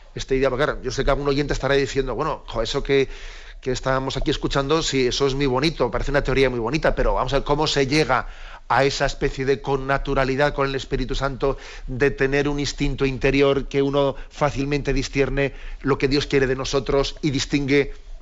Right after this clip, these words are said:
lo que nace de la carne y lo que nace del Espíritu, ¿eh? ¿Cómo se llega a esa connaturalidad con el Espíritu? Claro, eso supone tener una vida espiri-, interior, escucharle, o sea, ponerse a la escucha.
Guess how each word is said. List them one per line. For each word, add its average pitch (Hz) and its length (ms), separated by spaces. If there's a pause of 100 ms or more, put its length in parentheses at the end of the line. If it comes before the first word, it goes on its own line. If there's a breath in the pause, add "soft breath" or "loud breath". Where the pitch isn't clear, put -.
(140)
lo 131 160
que 135 180
nace 135 360
de 135 100
la 131 120
carne 135 300
y 135 40
lo 135 100
que 131 100
nace 127 300
del 123 140
Espíritu, 117 640 (380)
¿eh? 135 160 (440 loud breath)
¿Cómo 143 200
se - 140
llega 143 320
a 139 40
esa 139 180
connaturalidad 135 580
con 123 100
el 120 60
Espíritu? 107 420 (180 loud breath)
Claro, 117 200
eso 120 120
supone 139 800 (760 loud breath)
tener 131 300
una 156 160
vida 143 160
espiri-, 127 580
interior, 127 600 (680 soft breath)
escucharle, 147 720
o - 40
sea, 120 120
ponerse 139 360
a - 20
la 147 80
escucha. 139 520